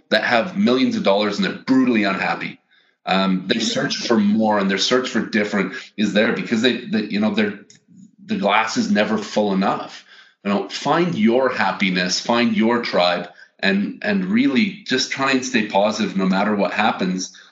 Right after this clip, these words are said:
Um, deal with the curveballs 'cause they're coming and,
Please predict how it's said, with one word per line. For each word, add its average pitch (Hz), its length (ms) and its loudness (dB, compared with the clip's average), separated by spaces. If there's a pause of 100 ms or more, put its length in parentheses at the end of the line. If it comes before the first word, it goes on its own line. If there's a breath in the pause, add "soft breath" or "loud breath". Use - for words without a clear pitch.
(160 loud breath)
Um, 95 560 -2 (440)
deal 127 240 4
with 135 120 -2
the - 60 -10
curveballs 127 640 0
'cause 110 180 -6
they're 107 140 0
coming 135 400 0
and, 90 260 -4